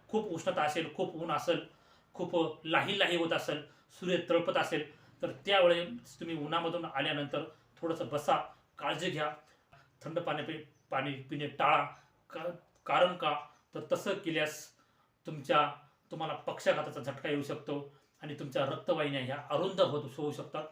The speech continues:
अरुंद झाल्या कारणाने तुमचा शरीराला रक्तपुरवठा होणार नाही,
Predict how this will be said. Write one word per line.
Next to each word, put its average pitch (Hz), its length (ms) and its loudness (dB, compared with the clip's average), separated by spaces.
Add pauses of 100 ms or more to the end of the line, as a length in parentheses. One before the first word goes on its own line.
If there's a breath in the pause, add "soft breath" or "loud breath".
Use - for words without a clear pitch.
(340 soft breath)
अरुंद 185 300 0
झाल्या 147 320 0
कारणाने 143 380 0
तुमचा 147 280 -4 (260 loud breath)
शरीराला 151 400 -2
रक्तपुरवठा 175 560 2
होणार 151 400 -2
नाही, 147 220 0